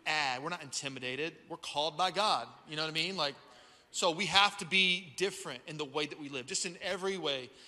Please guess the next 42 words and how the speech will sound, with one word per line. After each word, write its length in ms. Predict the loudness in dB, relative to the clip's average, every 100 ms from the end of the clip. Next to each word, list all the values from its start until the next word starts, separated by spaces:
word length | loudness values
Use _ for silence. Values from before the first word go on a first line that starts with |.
| -20 -20 -10
we 100 | -2
have 180 | 0 0
to 60 | -4
be 80 | -6
different 360 | -6 -6 -10
in 60 | -10
the 60 |
way 160 | -8 -8
that 140 | -10
we 80 | -14
live. 300 | -12 -12 -14 -20 _ _ _ _ _ _ _ _ _ _ _ _ _ _
What 140 | 0
about 180 | 2 2
your 120 | 0
life 600 | 0 0 -2 -8 -18 -20 _ _ -10
do 80 |
you 60 | -8
need 140 | -10
to 60 | -8
change 460 | -8 -8 -10 -12 -14
in 60 |
order 240 | -10 -10 -10 -12 -20 _ _ _ _ _ _ _ -20
to 80 | -14
be 100 | -12
different? 340 | -12 -14 -20 _ _ _ _ _ _ _ _ _ _ _ _ _ _ _ _ _ _
Just 260 | -16 -16 _
different 260 | -14 -12 -12
in 60 | -10
the 80 |
way 100 | -10
that 100 | -10
you 100 | -10
live. 200 | -10 -12 -12 -20 -12
Number 160 | -8
two, 260 | -2 -2 -2 -6 -20 _ _ _ _ _ -20 -20 -18 4
different 380 | 8 8 6 2
in 60 |
the 60 | 4
way 200 | 6 6
that 180 | 6 2
you 80 | -6
think. 560 | -4 4 4 2 -10